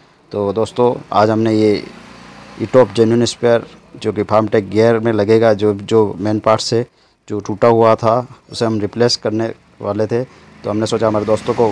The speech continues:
बता दें, टॉप जेन्युइन स्पेयर जो फार्मटेक में लगते हैं, Gear Grary और Main शाफ्ट, फार्मटेक पैंतालीस model में, तो उसके बारे में जानकारी दे दें। तो दोस्तों, मैं ये, हमारी ये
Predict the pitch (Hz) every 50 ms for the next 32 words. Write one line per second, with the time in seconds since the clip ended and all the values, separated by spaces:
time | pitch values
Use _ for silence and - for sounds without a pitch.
0 | 82 - 101 104 107 107 113 113 107 98 - 117 110 98 98 110 107 110 110 110
1 | 104 - - 117 113 107 98 - - - - - - - - 104 - 107 107 110
2 | 101 117 113 - - 117 107 104 95 90 113 110 110 131 143 - - - - -
3 | - - - - 117 117 113 104 113 107 110 110 110 110 110 107 101 104 107 110
4 | 113 - 120 113 120 - - - - - - - - - - - - - - 107
5 | 107 107 107 113 - - 101 - 113 113 113 - 113 113 - 113 113 113 120 120
6 | 123 - - 107 101 - - 117 107 107 107 110 107 101 110 107 98 110 107 113
7 | 107 110 104 113 123 139 135 - - - - - - 113 107 107 107 - 120 110
8 | 113 113 110 110 110 110 101 73 60 - 104 104 110 110 110 110 110 107 107 98
9 | -